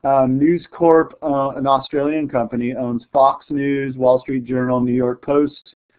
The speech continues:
Disney has A B C. Viacom has, um, M T V, Time Warner, C N N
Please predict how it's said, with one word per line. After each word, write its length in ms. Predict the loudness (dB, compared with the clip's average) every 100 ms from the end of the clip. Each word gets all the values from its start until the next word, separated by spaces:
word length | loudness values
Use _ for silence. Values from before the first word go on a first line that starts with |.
| _ _ _ _ -20 0
Disney 720 | 2 2 0 0 2 4 2 0
has 280 | -2 -2 -4 -6
A 200 | -4 -2
B 220 | -2 -4 -4
C. 500 | 0 2 0 -2 -6 _ _ _ _ -10
Viacom 960 | 4 6 6 4 0 0 2 4 2 0
has, 520 | -2 2 2 2 -2 -8 _
um, 680 | -2 0 0 -2 -6 -12 -18 _ _ _ _ _ _ _ _ _ _ _ _ _
M 260 | -2 0 0
T 200 | 0 0
V, 440 | 4 6 6 2 -2 _ _ _ _
Time 340 | 2 4 4 2
Warner, 340 | 2 2 0 -2
C 140 | -2
N 140 | 0
N 380 | 2 2 2 -2